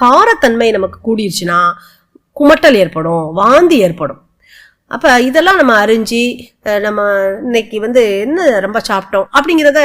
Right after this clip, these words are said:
நம்மளே, அஹ், நமக்கு நாமளே என்ன பண்ணணும், யோசிக்கணும், கிரகிக்கணும்.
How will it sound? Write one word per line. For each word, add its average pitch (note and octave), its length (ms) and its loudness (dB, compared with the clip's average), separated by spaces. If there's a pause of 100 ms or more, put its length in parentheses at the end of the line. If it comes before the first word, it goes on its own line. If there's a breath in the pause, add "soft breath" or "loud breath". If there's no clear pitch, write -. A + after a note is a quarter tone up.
(120)
நம்மளே, D4+ 440 -2 (720 soft breath)
அஹ், F3 120 -10
நமக்கு A#3 340 -2
நாமளே B3+ 300 4 (220)
என்ன E3+ 140 -8
பண்ணணும், F3+ 460 -6
யோசிக்கணும், E3 600 -4
கிரகிக்கணும். A3 560 -6